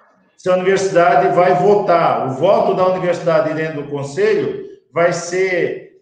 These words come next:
junto com o governo ou se vai ser junto com os trabalhadores e trabalhadoras, até porque a universidade tem uma responsabilidade muito grande nisso tudo, porque ela tá com dificuldade também de honrar os pagamentos,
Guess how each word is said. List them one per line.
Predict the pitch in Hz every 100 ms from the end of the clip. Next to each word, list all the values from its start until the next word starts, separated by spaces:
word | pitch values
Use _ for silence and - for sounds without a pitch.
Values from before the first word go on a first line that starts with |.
| _
junto | 113 180 196 175
com | 180 185
o | 180
governo | 170 151 160 170 240 262 262 - - _ _ _ _ _ _ _ _ _ _ _
ou | 170 190
se | 214
vai | 214 208
ser | - 190 196 202 - - - - 131
junto | 165 214 196 202
com | 202
os | 196
trabalhadores | 202 202 202 202 202 202
e |
trabalhadoras, | 202 220 226 220 208 196 165
até | 165 -
porque | - -
a | 214
universidade | 208 202 - 165 190 214 208
tem | 208
uma | 214
responsabilidade | 202 202 - 202 208 202 214 214
muito | 220 220
grande | 202 226 226 190
nisso | 170 139 139 131
tudo, | 113 - - _ _ _ _ _ _ _ _ _
porque | 135 135
ela | 175
tá | 175 175
com | 196
dificuldade | 190 - 185 175 202 214 -
também | 170 160 156 147
de | 151
honrar | 143 139 151 151 - - - - -
os | 139 135
pagamentos, | - 156 151 147 143 131 - -